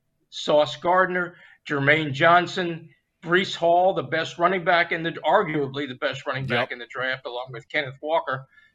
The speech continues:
Speaker 1: But they have a lot of young pieces, and they've brought in some experienced veterans, Tyler Conklin, C J Uzomah at tight end. So they have a,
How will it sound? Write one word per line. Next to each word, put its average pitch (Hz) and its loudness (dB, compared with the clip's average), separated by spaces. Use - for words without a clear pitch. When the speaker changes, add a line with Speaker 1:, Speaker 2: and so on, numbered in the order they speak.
Speaker 1:
But - 4
they 185 4
have 208 4
a 135 2
lot 175 4
of 165 -2
young 165 0
pieces, 170 -8
and 135 -2
they've 139 -8
brought 165 0
in 175 -4
some 156 -6
experienced 170 -4
veterans, 165 -2
Tyler 151 0
Conklin, 160 -6
C 165 -10
J 147 -4
Uzomah 151 2
at 139 -6
tight 151 0
end. 156 -4
So 156 0
they 196 2
have 196 4
a, 156 -2